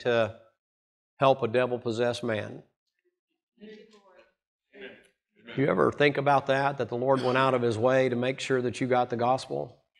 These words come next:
You ever realize how fortunate you are that he went out of his way to come by your way?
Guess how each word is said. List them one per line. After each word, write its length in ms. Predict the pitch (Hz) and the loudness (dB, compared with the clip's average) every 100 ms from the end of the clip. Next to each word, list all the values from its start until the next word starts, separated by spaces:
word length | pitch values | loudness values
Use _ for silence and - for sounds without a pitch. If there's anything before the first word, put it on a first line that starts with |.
| _ _ - | _ _ 0
You 100 | 123 | 2
ever 120 | 120 | 4
realize 480 | 123 123 123 123 113 | 4 6 6 4 2
how 320 | 135 123 117 | 4 4 4
fortunate 640 | - 139 139 135 123 - | 4 2 4 0 -2 0
you 160 | 135 127 | 2 6
are 260 | 135 135 127 | 6 4 2
that 180 | 120 117 | -2 -2
he 320 | 131 123 107 - - - - _ _ _ _ _ _ - | -2 -2 -4 -10 -20 -20 -20 _ _ _ _ _ _ 0
went 200 | 127 135 | 4 6
out 160 | 135 | 4
of 100 | 127 | 2
his 180 | 123 117 | 0 0
way 340 | 113 135 135 | 4 4 4
to 100 | 127 | 2
come 240 | 110 135 127 | 0 -2 2
by 180 | 127 127 | 4 4
your 180 | 131 | 2
way? 460 | 127 127 131 139 135 | 4 4 4 2 -4